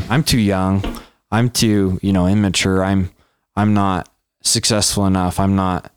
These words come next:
you know, professional enough." And, and then on, like, a relationship level, um, like, with my family, it's like, "Oh, I'm not a good enough older brother. I'm not," you know, and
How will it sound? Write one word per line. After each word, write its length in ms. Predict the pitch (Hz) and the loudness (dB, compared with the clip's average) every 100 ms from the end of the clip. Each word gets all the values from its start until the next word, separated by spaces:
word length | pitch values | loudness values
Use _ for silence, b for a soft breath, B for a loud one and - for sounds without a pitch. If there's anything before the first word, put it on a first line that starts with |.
| _ | _
you 100 | 98 | -8
know, 160 | 95 90 | -2 0
professional 640 | - 104 110 104 104 95 | 0 0 0 0 0 2
enough." 320 | 92 90 87 | 2 0 -2
And, 240 | 98 87 - b b b - | -2 -2 -6 b b b -4
and 140 | 101 | 0
then 120 | 104 104 | 0 0
on, 140 | 101 | 0
like, 180 | 98 92 | -2 0
a 60 | 95 | 0
relationship 680 | 95 101 110 110 - 95 | 2 0 0 -2 -2 -2
level, 440 | 98 87 90 95 123 _ _ | 0 0 0 -2 -4 _ _
um, 520 | 90 92 87 85 85 87 | -2 0 2 0 -2 -4
like, 180 | 95 | -4
with 140 | 101 95 | -2 -2
my 100 | 95 | -2
family, 380 | 104 101 98 92 | 0 0 0 0
it's 160 | 87 | 0
like, 160 | 92 95 | -2 0
"Oh, 80 | 98 | 0
I'm 200 | 98 110 | 0 0
not 140 | 107 | 0
a 40 | |
good 180 | 95 104 | 0 0
enough 320 | 98 95 92 | 2 0 0
older 220 | 98 95 92 | 0 0 0
brother. 320 | 98 95 92 | 0 2 0
I'm 140 | 92 | 0
not," 260 | 95 92 85 | 0 -2 -2
you 80 | 107 | 0
know, 140 | 107 | 0
and 180 | 98 | 0